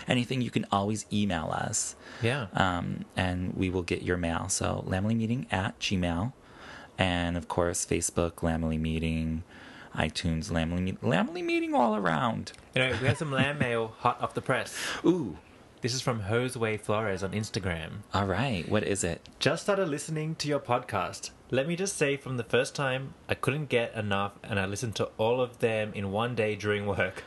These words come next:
Speaker 1: <laughs>
Speaker 2: Can't wait for the next episode. Fave B-side is Everything Fades Away.
Speaker 1: Ooh. I'm glad we
Speaker 2: F Y I,
Speaker 1: talked about that.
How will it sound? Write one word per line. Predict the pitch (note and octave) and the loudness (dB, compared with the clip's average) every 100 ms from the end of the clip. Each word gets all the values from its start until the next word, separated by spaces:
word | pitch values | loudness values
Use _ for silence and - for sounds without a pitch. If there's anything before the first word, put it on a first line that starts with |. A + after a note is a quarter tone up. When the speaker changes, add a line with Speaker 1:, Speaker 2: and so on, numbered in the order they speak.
| - | 2
Speaker 1:
<laughs> | A2 - - - G3+ - E3+ - E3 - B3 | 2 2 -2 2 2 2 -4 -2 -6 -4 0
Speaker 2:
Can't | C#3 D3 | 2 2
wait | D3+ | -2
for | D#3 | -2
the | C#3+ | -2
next | B2+ - | -2 0
episode. | A#2 - - F#2 F2+ - | -2 -2 0 -2 -2 -8
Fave | - A2 D3+ C#3+ | 0 2 2 0
B-side | C3 C3+ - A2+ B2 | -2 0 2 2 2
is | A#2 G#2 A#2 - | 0 0 0 0
Everything | G#2 B2+ C#3+ | -2 0 -4
Fades | B2+ A2+ A#2+ | 0 0 0
Away. | C#3+ F3+ B2+ F2+ - | 0 0 0 -2 2
Speaker 1:
Ooh. | A2+ A3+ A#2 D#2+ D2 F#2+ - - - - - | 2 4 2 0 -2 -4 -6 -8 -8 -10 -2
I'm | A#2+ | 4
glad | - B2+ | 4 6
we | |
Speaker 2:
F | F#2 | 4
Y | D3 | 2
I, | |
Speaker 1:
talked | A#2+ G#2 - | 2 0 2
about | E2 D2+ | 0 0
that. | - - | -2 -4